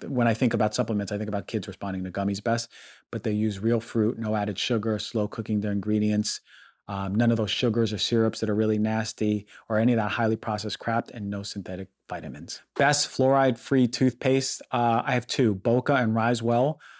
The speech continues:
are very similar. They are both hydroxyapatite mineral based, and ninety-seven percent of our enamel is that. Um, it acts like fluoride, but is not detrimental to our health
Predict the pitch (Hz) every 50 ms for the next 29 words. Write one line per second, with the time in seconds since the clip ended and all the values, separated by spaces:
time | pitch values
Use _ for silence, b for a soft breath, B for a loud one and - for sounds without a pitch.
0 | B B B B B - 117 113 117 117 113 110 110 123 - 139 123 123 127 131
1 | 127 - 117 107 110 113 117 127 156 165 - b b b b 143 139 135 120 110
2 | 139 135 143 139 - - 117 110 - 120 120 127 - - 127 - 107 107 104 113
3 | - 110 107 110 107 110 120 120 123 117 - 127 135 156 160 - - - - -
4 | - 120 113 110 107 107 104 104 101 95 - _ _ _ _ _ _ _ _ _
5 | - 120 120 120 131 127 123 - - 120 113 107 110 120 - - 117 110 113 107
6 | 110 101 98 107 123 127 123 110 107 104 104 104 - - _ - 135 123 107 104
7 | - 92 101 120 - - - B B B B B B B B 107 101 101 101 104
8 | - - 127 127 120 - - - 127 120 117 113 113 - - - - _ _ -
9 | - - - 123 117 117 120 127 143 170 202 196 - - - 131 120 120 113 104
10 | 113 117 113 113 - _ - 120 110 - - 110 107 107 - 123 110 - - 113
11 | 101 104 110 113 110 -